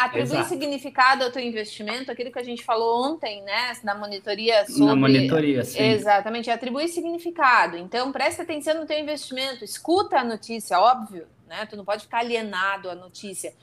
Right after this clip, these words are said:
Speaker 1: mas tu precisa
Speaker 2: É.
Speaker 1: entender o quanto, de fato, ela é imediatista e o quanto ela significa no projeto. Bom, saindo, então, dessa parte, vem pra terceira parte, que é essa que tu falaste, que é a questão de que,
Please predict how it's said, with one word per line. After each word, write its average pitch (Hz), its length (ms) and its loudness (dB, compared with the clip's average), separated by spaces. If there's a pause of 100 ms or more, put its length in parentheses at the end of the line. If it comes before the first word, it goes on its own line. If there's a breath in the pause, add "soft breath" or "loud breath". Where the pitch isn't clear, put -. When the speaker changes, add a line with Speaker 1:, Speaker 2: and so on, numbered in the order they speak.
(220 soft breath)
Speaker 1:
mas 226 220 -6
tu 262 100 -6
precisa 269 680 -4
Speaker 2:
É. 320 80 -2
Speaker 1:
entender 240 580 0
o 269 100 0
quanto, 302 640 0
de 240 140 -10
fato, 226 280 0
ela 220 140 -2
é 214 60 -6
imediatista 220 720 -6
e - 0 -
o 247 40 -8
quanto 233 200 -2
ela 226 160 2
significa 226 480 -6
no 214 80 -8
projeto. 220 520 0
Bom, 202 300 2 (320 soft breath)
saindo, 311 460 2
então, 339 240 -4
dessa 302 240 -4
parte, 302 340 -4
vem 302 160 -8
pra 302 160 -4
terceira 269 540 -6
parte, 220 460 -4
que 254 100 -12
é 202 120 -4
essa 196 140 -12
que 214 80 -18
tu - 160 -20
falaste, 196 560 -2
que - 140 -12
é 196 180 -2
a 202 40 -10
questão 233 460 -6
de 254 160 -10
que, 254 440 -6